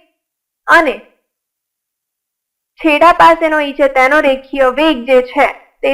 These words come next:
સ્થાનાંતરના છેદમાં સમય અનુસાર, ધારો કે તેનું સ્થાનાંતર ડેલ્ટા એસ હોય તો ડેલ્ટા એસ ના છેદમાં ડેલ્ટા ટી જેટલો થશે, પણ બંનેનો રેખીય વેગ જુદો જુદો હશે, એટલે મેં અહીંયા બે તીર વડે દર્શાવેલા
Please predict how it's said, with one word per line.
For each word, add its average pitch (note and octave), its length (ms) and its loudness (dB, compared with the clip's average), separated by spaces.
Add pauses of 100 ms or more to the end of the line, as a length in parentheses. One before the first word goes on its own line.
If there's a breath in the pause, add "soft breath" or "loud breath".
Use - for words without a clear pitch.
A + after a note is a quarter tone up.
સ્થાનાંતરના C#4+ 800 2
છેદમાં D4 360 0
સમય B3+ 320 0
અનુસાર, C4+ 400 0
ધારો C#4 240 0
કે E4 140 -4
તેનું D#4 180 -2
સ્થાનાંતર B3+ 480 0
ડેલ્ટા A#3+ 440 2
એસ D#4+ 120 2
હોય B3+ 160 -2
તો A#3+ 80 -4
ડેલ્ટા A3+ 400 2
એસ A3 180 -10
ના C#4 160 2
છેદમાં A#3+ 360 -2
ડેલ્ટા A3 340 0
ટી F4 340 -2
જેટલો B3 300 -2 (720)
થશે, - 380 2 (100)
પણ B3+ 160 0
બંનેનો C4+ 400 2
રેખીય D4+ 340 -2
વેગ D#4 200 -2
જુદો C#4 280 2
જુદો A#3+ 240 -2
હશે, - 240 -4 (120)
એટલે B3 140 -6
મેં C4 120 0
અહીંયા C#4 260 -2
બે A#3 80 4 (140)
તીર A3+ 180 -6
વડે A3+ 240 0
દર્શાવેલા A#3 560 -4